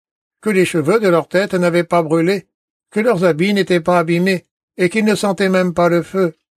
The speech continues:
Donc ils ont fait une enquête. Un jour, quand j'étais au lycée, j'ai dû acheter une veste, et je n'avais pas d'argent. Ma mère m'envoyait toujours des gâteaux,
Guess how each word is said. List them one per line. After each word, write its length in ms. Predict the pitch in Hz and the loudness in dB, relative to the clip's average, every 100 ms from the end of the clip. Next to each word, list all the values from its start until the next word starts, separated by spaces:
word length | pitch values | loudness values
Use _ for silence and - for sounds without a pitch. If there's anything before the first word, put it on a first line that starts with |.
| _ | _
Donc 360 | 165 160 226 226 | -2 0 0 0
ils 200 | 190 165 | 0 2
ont 100 | 180 | 0
fait 180 | 160 185 | 0 0
une 100 | 160 | 2
enquête. 540 | 151 160 190 151 - 117 - _ _ _ | 0 -2 0 -2 -4 -14 -14 _ _ _
Un 140 | 170 156 | -4 0
jour, 320 | 170 262 233 | 2 0 -2
quand 160 | 170 147 | -4 -2
j'étais 240 | 180 233 | -2 0
au 100 | 220 | -2
lycée, 540 | 160 151 - 143 208 _ _ _ | -2 -4 -4 -4 -6 _ _ _
j'ai 180 | 139 180 | -2 0
dû 100 | 240 | 2
acheter 240 | 214 - | 0 -2
une 140 | 220 180 | -2 2
veste, 420 | 175 139 - 120 113 _ | 2 0 -4 -14 -16 _
et 80 | 170 | -4
je 80 | 175 | 0
n'avais 260 | 190 180 175 | 0 -2 0
pas 160 | 180 | 0
d'argent. 420 | 165 156 160 156 - _ _ _ _ _ _ | 0 0 -2 -4 -8 _ _ _ _ _ _
Ma 160 | 175 165 | -2 0
mère 220 | 196 233 | 0 0
m'envoyait 400 | 180 160 165 190 | 0 2 0 0
toujours 260 | 185 185 208 | -2 -2 0
des 140 | 170 | 0
gâteaux, 480 | 156 151 185 160 | 0 -2 -2 -2